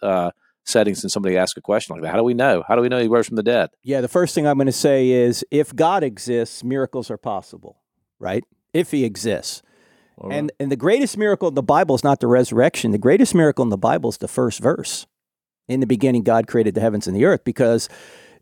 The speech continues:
Speaker 2: if there is a God and create the heavens and the earth, can he raise Jesus from the dead? Can he walk on water? Can he part
Speaker 3: Well,
Speaker 2: the
Speaker 3: of
Speaker 2: Red
Speaker 3: course,
Speaker 2: Sea? Of
Speaker 3: yeah.
Speaker 2: course he can.
Speaker 3: Yeah.
Speaker 2: The interesting thing is atheists are admitting the evidence for the first verse. I mean, they don't think it's God,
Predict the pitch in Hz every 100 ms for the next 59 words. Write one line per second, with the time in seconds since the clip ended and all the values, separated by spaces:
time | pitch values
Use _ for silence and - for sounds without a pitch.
0 | _ 135 135 - 147 208 170 139 190 180
1 | 135 175 170 135 170 147 135 123 185 -
2 | 120 156 151 156 - 143 143 151 - 147
3 | 135 110 127 143 214 185 147 - 117 131
4 | 147 151 160 151 139 139 170 202 143 131
5 | 139 156 131 147 156 156 160 175 214 294
6 | 156 359 466 - - 175 120 90 - -
7 | - 131 226 226 254 381 320 - 226 190
8 | 220 202 202 - - 226 285 - 208 139
9 | 147 - - 175 170 156 202 240 202 175
10 | 170 196 233 196 156 156 - 143 - 175
11 | 180 151 247 - - - _ _ - 175
12 | 302 320 262 214 185 139 214 294 247 254